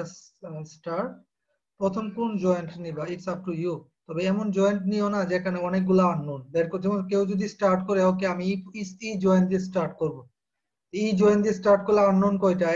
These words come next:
একটা, দুইটা, তিনটা, চারটা, বের করতে পারবা? পারবা না। তোমাকে এমন একটা নিতে হবে যেখানে আননোন কম এবং দুইটা equation তো আমাদের হাতে, তাই না? joint মেথডে summation F X আর summation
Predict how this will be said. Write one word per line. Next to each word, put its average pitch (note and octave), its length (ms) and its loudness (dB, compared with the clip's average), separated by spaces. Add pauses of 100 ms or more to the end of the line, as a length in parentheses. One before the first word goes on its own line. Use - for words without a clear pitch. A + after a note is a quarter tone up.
একটা, F#3 260 -2 (180)
দুইটা, F#3 280 0 (140)
তিনটা, F#3 260 -4 (100)
চারটা, E3 300 -4
বের E3+ 160 0
করতে G3+ 240 -4
পারবা? A3 200 0 (160)
পারবা D#3 300 -6
না। - 60 -20 (1500)
তোমাকে F3+ 280 -2 (100)
এমন A3 160 0 (120)
একটা G#3+ 180 -2 (260)
নিতে G3 240 -2
হবে G#3+ 160 0 (120)
যেখানে F#3 340 0 (840)
আননোন F#3+ 320 2 (140)
কম A3 160 2 (120)
এবং F3+ 140 2 (160)
দুইটা G3+ 240 2 (100)
equation F3+ 400 -2
তো D#3+ 100 -6
আমাদের D#3 300 -4
হাতে, D3 240 -8
তাই F#3 160 -8
না? A3+ 60 -6 (120)
joint D3+ 300 -4
মেথডে D#3+ 320 -6 (540)
summation F3+ 380 -2 (180)
F - 20 -8 (120)
X - 20 -4 (120)
আর E3 140 -4
summation E3+ 360 -10